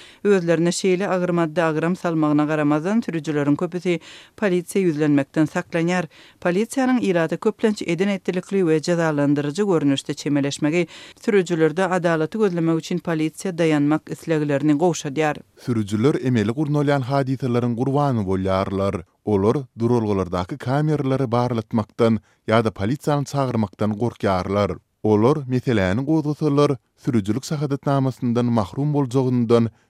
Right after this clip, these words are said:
Speaker 2: we günäkär edilmekden howatyrlanýarlar. Şol sebäpli wakanyň bolan ýerinde meseleni çözüp gutulmagy makul bilýärler.
Speaker 1: Diýip Balkanly sürüji gurrun berdi.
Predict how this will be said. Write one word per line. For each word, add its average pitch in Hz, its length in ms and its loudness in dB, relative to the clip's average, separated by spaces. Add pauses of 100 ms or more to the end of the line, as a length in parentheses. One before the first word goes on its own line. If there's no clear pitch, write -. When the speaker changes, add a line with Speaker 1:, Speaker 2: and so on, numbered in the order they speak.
Speaker 2:
we 117 120 6
günäkär 110 560 0
edilmekden 131 580 0
howatyrlanýarlar. 104 1300 0 (160)
Şol 135 200 0
sebäpli 151 680 -2
wakanyň 110 680 0
bolan 117 240 0
ýerinde 135 560 2 (220)
meseleni 107 520 0
çözüp 139 360 -4
gutulmagy 120 560 -2
makul 127 460 -2
bilýärler. 101 840 -2 (240)
Speaker 1:
Diýip 233 200 -2
Balkanly 165 460 0
sürüji 165 360 -2
gurrun 170 320 0
berdi. 156 360 0